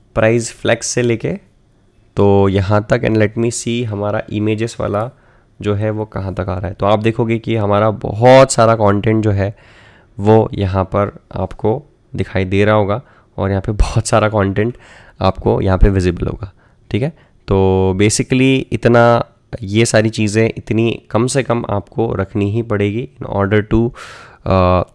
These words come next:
see the required results, ठीक है। अब मैं क्या करूँगा, अब मुझे मल्टीपल इमेजेस वाले टैग चाहिए, इसको मैं सेव करके पहले देख लेता हूँ।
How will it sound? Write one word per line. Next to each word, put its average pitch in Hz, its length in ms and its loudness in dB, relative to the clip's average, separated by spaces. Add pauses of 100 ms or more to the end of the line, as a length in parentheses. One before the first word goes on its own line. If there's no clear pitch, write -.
(440)
see - 260 4
the 147 120 6
required 95 440 2
results, - 380 -8 (400)
ठीक 101 140 -2
है। 143 160 -8 (1040)
अब 120 100 0
मैं 147 160 0
क्या 165 120 0
करूँगा, 120 360 0 (380)
अब 117 100 2
मुझे 120 220 0
मल्टीपल 123 460 0
इमेजेस 104 440 4
वाले 113 200 4
टैग 90 220 0
चाहिए, - 140 -12
इसको - 180 -8
मैं 131 60 -2
सेव 131 280 0
करके 135 200 -2
पहले 127 240 0
देख 113 200 -2
लेता 120 200 -6
हूँ। 151 80 -10